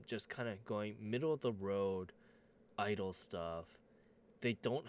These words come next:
have a real, I guess, dream or point that they wanna make, and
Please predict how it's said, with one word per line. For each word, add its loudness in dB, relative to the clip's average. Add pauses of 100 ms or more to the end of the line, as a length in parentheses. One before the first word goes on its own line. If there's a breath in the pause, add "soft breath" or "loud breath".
have 2
a 4
real, 2 (340)
I -10
guess, -2 (240)
dream -2
or 0 (240)
point -2
that -6
they -2
wanna -4
make, -4 (540 soft breath)
and 2